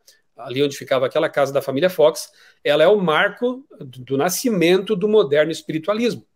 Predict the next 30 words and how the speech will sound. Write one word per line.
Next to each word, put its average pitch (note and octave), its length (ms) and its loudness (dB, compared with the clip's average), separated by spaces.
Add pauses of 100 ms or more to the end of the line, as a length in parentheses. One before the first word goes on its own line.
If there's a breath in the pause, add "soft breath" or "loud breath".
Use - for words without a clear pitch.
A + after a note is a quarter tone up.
(560 soft breath)
mil E3+ 280 0
oitocentos G3+ 380 0
e - 40 -16
quarenta D#3 340 -4
e - 20 2
oito. C3+ 300 -2 (420 loud breath)
Mas D3+ 160 0
um E3+ 80 0
fenômeno G3+ 640 2
que F3+ 120 -12
já F3+ 140 2
estava G#3 520 0
acontecendo, F3 500 -2
aquelas C3+ 240 0
batidas, C#3+ 680 -4
né, B2+ 260 -6
na, A#2+ 160 -10
na A#2 100 -12
parede C3 440 -4
da A2+ 120 -6
família B2+ 460 -6
ali, F#3 300 -2 (500 loud breath)
era A#2 180 -4
o B2 40 -4
diabo C3+ 380 0
conversando C3 440 -4
com C3 100 -6
aquelas B2 500 -2 (240)
moças, C3+ 540 0
obviamente, B2 600 -2